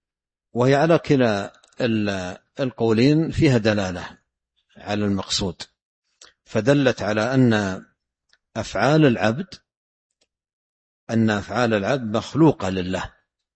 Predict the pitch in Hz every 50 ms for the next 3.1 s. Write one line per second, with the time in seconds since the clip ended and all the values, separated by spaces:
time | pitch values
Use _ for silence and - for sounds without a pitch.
0 | _ _ _ _ _ _ - 92 85 82 87 87 - - 98 107 107 101 98 92
1 | 95 113 127 123 131 120 107 98 - - - 113 117 110 101 - 120 123 110 -
2 | _ _ _ _ _ _ _ _ _ _ _ _ _ - 101 110 107 107 104 101
3 | 87 -